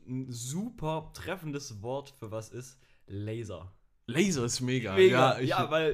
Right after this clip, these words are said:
Speaker 1: äh, wa-, das, was es, das, was es ist, ist cool, ist
Speaker 2: Ja.
Speaker 1: ultra cool und <laughs> es klingt auch mega geil. <laughs>
Speaker 2: Irgendwie passender wär maximal Piu Piu oder sowas. <laughs>
Speaker 1: Nee, das, nee.
Speaker 2: Doch, klar.
Speaker 1: Das wär albern.
Speaker 2: Ja, klar wär das albern. Nee, vielleicht, wenn das schon immer so hieß,
Speaker 1: Ach
Speaker 2: dann
Speaker 1: so, Piu Piu.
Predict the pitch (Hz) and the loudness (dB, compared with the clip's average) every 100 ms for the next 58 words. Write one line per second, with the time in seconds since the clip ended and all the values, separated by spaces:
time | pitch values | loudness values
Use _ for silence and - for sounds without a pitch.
0 | - 127 - 143 170 196 220 - 160 160 | 0 -4 -4 -2 0 -2 -6 -6 -6 -6
1 | 160 113 185 185 175 156 156 190 339 - | -12 -6 -4 -4 -6 -6 -6 -6 -6 -6
2 | 156 156 - - 160 190 185 160 - 139 | -4 -4 -4 0 2 2 -2 -8 -2 0
3 | - - 180 185 196 196 180 - - - | 0 -2 -6 -2 -2 0 0 -2 -6 -4
4 | 285 156 - 185 190 180 - 147 143 131 | -2 -2 0 0 2 0 0 -4 -4 -4
5 | 120 117 117 113 135 220 302 - - 143 | -4 -2 -2 -2 0 -2 -2 -8 -4 -4
6 | - 185 - 175 180 180 151 135 127 117 | -2 -2 0 -2 -2 -6 -4 -2 -2 -2
7 | 117 135 - 135 113 - - 370 370 381 | -2 -4 -4 -4 -4 -4 0 0 0 0
8 | 330 - 127 131 127 117 113 143 - 196 | 0 -2 -2 -2 0 0 0 2 4 4
9 | 135 214 143 117 117 107 - _ - _ | 4 2 -2 -2 -4 -6 -10 _ -20 _
10 | 95 92 95 _ _ - 90 - - 120 | -16 -16 -16 _ _ -14 -14 -12 -8 -8
11 | 131 80 - 107 95 92 90 _ - 190 | -8 -12 -10 -10 -8 -10 -14 _ -16 -14
12 | - 101 160 147 135 90 90 - 120 113 | -10 -8 -6 -6 -8 -10 -10 -10 -6 -4
13 | 104 98 - - 113 98 120 131 135 151 | -4 -8 -14 -12 -10 -4 -2 0 0 0
14 | 170 233 226 196 170 185 139 - - 131 | 0 2 2 2 -2 -4 -8 -10 -8 -6
15 | 147 156 151 - 151 175 175 | -2 -4 -4 -8 -8 -4 -4